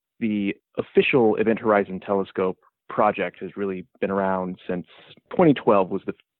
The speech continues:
kickoff meeting. And then I followed them for six years. I didn't think it was gonna take that long, uh, but the project got delayed,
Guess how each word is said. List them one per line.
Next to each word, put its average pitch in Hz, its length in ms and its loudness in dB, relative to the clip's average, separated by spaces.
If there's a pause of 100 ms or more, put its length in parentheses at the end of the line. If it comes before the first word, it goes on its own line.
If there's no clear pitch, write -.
(180)
kickoff 92 360 -4
meeting. 92 380 -6 (600)
And 110 480 4 (160)
then 143 120 2
I 156 100 4
followed 160 360 2
them 147 300 -4
for 131 400 -4 (180)
six - 160 -4
years. 120 180 4
I 104 80 4
didn't 120 180 0
think 117 140 0
it - 80 -4
was 98 100 -12
gonna 92 180 0 (100)
take 92 180 -2
that - 180 -4
long, - 260 -2 (180)
uh, 90 220 0
but - 180 -2 (240)
the - 80 -4
project 107 480 0
got 101 160 -2
delayed, 95 480 -4